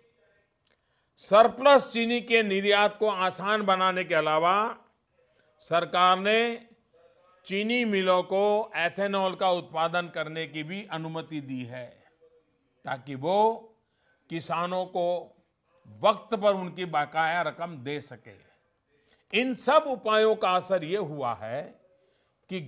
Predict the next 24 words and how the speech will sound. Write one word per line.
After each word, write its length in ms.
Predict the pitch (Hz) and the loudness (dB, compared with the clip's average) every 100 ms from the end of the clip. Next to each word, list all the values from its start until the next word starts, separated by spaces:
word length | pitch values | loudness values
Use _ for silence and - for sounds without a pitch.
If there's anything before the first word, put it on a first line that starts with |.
| 113 | -4
गन्ना 500 | 170 202 220 226 226 | -4 -2 -2 0 0
किसानों 580 | 196 190 151 180 180 180 | -2 -6 -2 -2 0 -2
की 240 | 165 170 151 - _ _ _ _ _ _ _ _ | -4 -8 -8 -14 _ _ _ _ _ _ _ _
दो 360 | 120 175 208 208 | -8 0 4 4
हज़ार 360 | 196 196 196 | 4 2 2
सोलह 420 | 180 170 185 202 196 | 0 -6 -2 0 -2
सत्रह 400 | 185 170 190 190 | -4 -8 -2 2
और 400 | 196 196 170 165 | 2 2 -2 -4
उससे 320 | 160 - 190 | -8 -12 -12
पहले 400 | 185 156 170 196 | -6 -4 -2 -4
की 180 | 196 196 | -4 -8
बकाया 460 | 175 165 165 175 185 | -6 -4 -2 0 2
राशि 360 | 170 160 147 165 | 2 0 -2 -8
का 220 | 165 202 226 247 - _ _ _ _ _ | -2 0 0 -4 -12 _ _ _ _ _
नाइंटी 600 | 135 160 196 226 226 247 226 | -8 0 0 0 -4 -2 -2
नाइन 440 | 175 202 262 285 | 0 4 4 4
परसेंट 420 | 277 247 190 226 | 0 0 0 -2
भुगतान 380 | 185 190 208 190 | -4 -4 -4 -4
हो 160 | 147 156 | -4 -8
चुका 320 | 135 131 101 | -10 -16 -18
है। 180 | - - _ _ _ _ _ _ _ _ _ _ _ _ _ _ _ _ _ _ _ _ _ - | -20 -20 _ _ _ _ _ _ _ _ _ _ _ _ _ _ _ _ _ _ _ _ _ 4
और 240 | 175 202 | 6 6
मैं 180 | 196 202 | 6 4
आपसे, 480 | 196 190 196 190 | 6 6 2 2